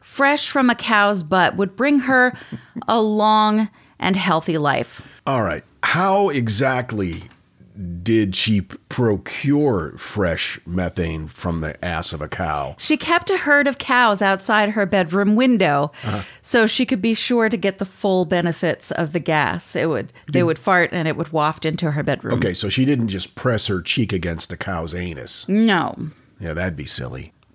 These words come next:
Speaker 1: No, she had a herd of cows.
Speaker 2: Mm-hmm. Near her bedroom.
Speaker 1: Yep.
Speaker 2: How many people have smelled a herd of cows?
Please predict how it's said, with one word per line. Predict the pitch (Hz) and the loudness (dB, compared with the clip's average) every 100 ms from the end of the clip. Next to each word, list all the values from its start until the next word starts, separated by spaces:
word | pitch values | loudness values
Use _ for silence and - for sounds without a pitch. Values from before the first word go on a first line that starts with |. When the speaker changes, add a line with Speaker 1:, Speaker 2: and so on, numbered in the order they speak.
| 202 | 0
Speaker 1:
No, | 185 | 2
she | 165 - 220 | 2 2 2
had | 220 202 | 4 2
a | 196 | 2
herd | 196 208 202 | 2 2 2
of | 190 | -2
cows. | - 190 165 139 147 - 113 | -2 0 0 -2 -6 -10 -8
Speaker 2:
Mm-hmm. | 101 117 127 - _ _ _ | -4 -4 -6 -20 _ _ _
Near | 92 90 | -6 -4
her | 92 | -4
bedroom. | 90 95 85 80 80 - | -2 -4 -2 -8 -8 -4
Speaker 1:
Yep. | 214 - - _ | -2 -2 -6 _
Speaker 2:
How | 214 240 | -2 0
many | 240 | 0
people | 185 185 175 | 2 2 4
have | 131 104 - - | 2 0 -10 -8
smelled | - 139 147 143 | -2 2 2 4
a | 131 | 2
herd | 110 123 | 4 2
of | 117 | 2
cows? | - 107 101 85 73 - | 0 0 2 0 -4 -12